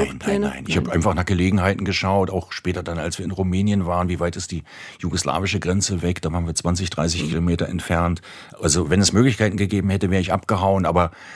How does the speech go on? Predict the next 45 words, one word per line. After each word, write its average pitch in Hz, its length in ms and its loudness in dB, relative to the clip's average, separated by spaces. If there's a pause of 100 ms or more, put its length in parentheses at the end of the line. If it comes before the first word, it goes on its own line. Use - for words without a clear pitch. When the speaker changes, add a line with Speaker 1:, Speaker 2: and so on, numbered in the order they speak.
(140)
Speaker 1:
groß - 260 -2
was - 180 -2
riskieren 104 600 0
oder 85 240 -2
dafür 85 320 -4
jetzt 80 260 -4
noch 87 180 -8
einen 80 320 -4
Ausreiseantrag 92 840 -2
stellen, 85 300 -4
das 76 60 -10
war 76 80 -14
mir 71 120 -10
alles 73 180 -8
zu - 80 -2
viel 82 160 -8
Bürokratie, - 520 -10
das - 180 -16
wollte - 180 -16
ich - 180 -20
nicht. - 140 -20 (380)
Auf - 140 4
Gelegenheiten 101 580 6
warten, 78 240 -2
wie 90 80 -4
Schachspieler - 520 -8
auch. - 280 -14 (520)
Speaker 2:
Ja, 190 120 0 (160)
Speaker 1:
Ja. 185 80 0
Speaker 2:
da 180 100 4
haben 220 140 2
wir's 170 180 0
wieder, 143 160 0
ne? 160 140 2
Speaker 1:
<laughs> - 40 2
Ja. - 60 6
Speaker 2:
Diese, 170 420 2
also 160 200 -2
diese 160 260 -2
drei 165 460 2 (240)
Sachen, 143 580 -2
äh, 151 220 -2
Fahrradfahren, 170 580 -2
Schachspielen, 160 720 -2
Ukraine, 139 640 -4